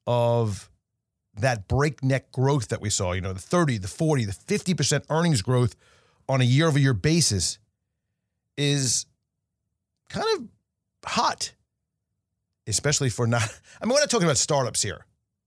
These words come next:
We're not talking about I P Os, right? We're talking about companies that are mature. And these companies are showing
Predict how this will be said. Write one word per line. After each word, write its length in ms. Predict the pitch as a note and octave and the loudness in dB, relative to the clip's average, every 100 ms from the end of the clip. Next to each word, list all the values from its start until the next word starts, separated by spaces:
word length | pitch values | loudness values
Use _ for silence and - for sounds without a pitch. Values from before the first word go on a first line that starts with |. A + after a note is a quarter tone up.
| _ _ - | _ _ -6
We're 100 | C3 | -2
not 160 | F3+ | 0
talking 260 | F3+ D#3 D3+ | 0 0 0
about 200 | C3+ - | -2 0
I 140 | C3 C3 | -2 -2
P 220 | - A#2 | 0 0
Os, 200 | F#2+ F2+ | 0 -2
right? 140 | A#2 | -4
We're 60 | - | -2
talking 320 | F#3+ A3 G#3 | 0 0 2
about 200 | E3 D3+ | 0 0
companies 440 | E3 D3+ D#3 D3 - - - _ | -2 0 0 0 -2 -18 -20 _
that 180 | A2+ D3 | -2 0
are 60 | C#3 | 2
mature. 720 | C3 A2 - D#3 B2 - - _ _ _ _ _ _ _ _ _ _ _ _ _ _ _ _ _ _ _ | 0 0 -2 -2 -2 -4 -12 _ _ _ _ _ _ _ _ _ _ _ _ _ _ _ _ _ _ _
And 140 | A#2 C#3 | 2 2
these 140 | F3+ | 2
companies 460 | - B2+ C#3 C3 - B2+ | 0 -2 2 0 0 -2
are 300 | B2 A#2 A2 | 0 2 0
showing 640 | - D3 D3 B2+ A#2 | -2 0 0 0 0